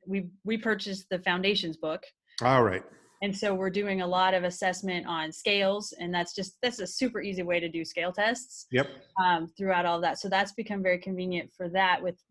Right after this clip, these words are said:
Speaker 1: pretty much band four and five are doing a lot of that. The top three bands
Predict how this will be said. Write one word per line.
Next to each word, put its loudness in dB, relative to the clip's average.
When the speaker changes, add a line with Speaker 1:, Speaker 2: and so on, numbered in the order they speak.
Speaker 1:
pretty 0
much -2
band -2
four -4
and -6
five 2
are -4
doing -6
a -6
lot -4
of -4
that. 4
The 4
top 0
three 2
bands 0